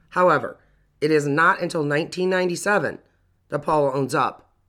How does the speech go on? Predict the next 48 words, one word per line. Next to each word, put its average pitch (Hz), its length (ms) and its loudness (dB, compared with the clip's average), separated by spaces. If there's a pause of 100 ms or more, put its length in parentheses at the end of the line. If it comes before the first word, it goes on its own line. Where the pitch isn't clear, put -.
(180)
to 160 100 -6
the 170 140 0
other 131 180 0
murders. - 440 -14 (1200)
I'm 214 180 4
gonna 226 200 0
just 170 360 -4
throw 156 420 0
some 180 220 -6
things 165 260 -4
at 151 260 -4
you, 156 280 -2
and 135 180 -6
then 165 220 -2
we'll 165 120 -2
go 151 160 -6
back 139 360 -2
and 131 160 -8
we'll 120 100 -8
kinda 123 260 -8
get 120 240 -8
the 120 80 -8
timeline 120 540 -6
from 107 180 -12
start - 260 -6
to 117 60 -16
finish. - 400 -12 (400)
Right 139 160 -4
now, 190 240 4
we're 190 140 0
gonna 160 180 0
go 143 140 -2
back 131 280 -2
to 135 100 -8
New 139 120 -2
Year's 160 300 -2
Eve 143 180 -4
of 110 160 -10
nineteen 135 640 -8 (120)
eighty. 120 340 -10 (680)
Karen 165 360 2
Potak 160 520 0 (460)
is 127 220 -4
beaten 196 440 -4
with 226 120 -2
a 208 80 -4
tire 147 400 -4
iron 120 400 -4